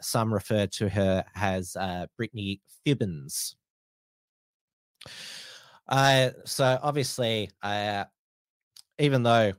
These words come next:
uh, Bruce Lehrmann, uh, according to the legal principle, he'll be innocent until, uh, proven, uh, guilty, uh, because, uh, there won't be, uh, a retrial, uh, he will always have this hanging over his head.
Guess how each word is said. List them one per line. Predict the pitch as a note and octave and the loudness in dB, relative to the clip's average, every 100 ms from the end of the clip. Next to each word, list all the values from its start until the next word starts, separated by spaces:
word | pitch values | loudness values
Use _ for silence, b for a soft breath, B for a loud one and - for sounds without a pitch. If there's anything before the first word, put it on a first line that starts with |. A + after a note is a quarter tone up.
| - | -4
uh, | G#2+ G#2+ G#2 | -2 0 -2
Bruce | G2 A#2+ A#2+ - | -2 -2 -2 0
Lehrmann, | B2 C3+ D#3+ G#3+ F3+ _ _ | 2 4 4 0 -4 _ _
uh, | G#2+ G#2 G#2 G2+ G#2 - _ _ _ | -2 0 2 0 0 -4 _ _ _
according | G#2+ C3 A#2+ A2+ | -2 2 2 2
to | A#2 | -2
the | G#2 | -2
legal | A2 G#2 | -2 -2
principle, | - A#2 - A2 G2 | -4 -4 -4 -4 -2
he'll | A2 | -4
be | G#2 G#2 | -4 -6
innocent | G2 B2 A2+ - A#2 F#2+ - | -6 -4 -4 -2 -4 -4 -6
until, | G#2+ G2 - G#2 G2+ F2 | -6 -6 -4 -2 -2 -4
uh, | F#2+ F#2+ | -4 -4
proven, | F2+ - C#3 B2 A#2 G#2 G2 F#2 _ | -4 -2 2 2 0 -4 -6 -10 _
uh, | G2 F#2+ F#2+ F2+ | -8 -4 -4 -2
guilty, | C3+ D#3 - G2+ C3+ A3+ b b _ | 2 2 0 -4 -4 -6 b b _
uh, | - G2+ G2+ G2 G2 G2 | -6 -2 -2 -2 -2 -4
because, | A2 - - C#3+ C#3 A2+ - - | -6 -6 2 4 6 4 -4 -4
uh, | G#2 G2 | -2 -2
there | G2 G2 | -4 -4
won't | G#2 G2+ - | -2 -4 -6
be, | G2+ G2 F#2 - | -6 -4 -4 -6
uh, | F#2 F#2 F2+ | -6 -4 -4
a | F#2+ | -4
retrial, | G#2+ A2+ - F2+ F2+ C3+ - B B B - | -4 -4 -4 -2 2 2 0 B B B -8
uh, | G#2 G2+ | -4 -2
he | G2 F#2 A#2 A2+ A2 G#2 - _ _ _ | -4 -4 -4 -2 -4 -6 -10 _ _ _
will | B2 A#2 | -14 -6
always | C3+ D3 B2+ - | -2 0 0 -2
have | A2+ F#2 | -6 -6
this | G2+ - | -8 -8
hanging | A2+ G#2+ G2+ | -8 -6 -2
over | G#2 G2 | -2 -2
his | G2 F#2 F#2 - | -6 -8 -10 -12
head. | - C3 C#3 C#3 | -4 0 2 0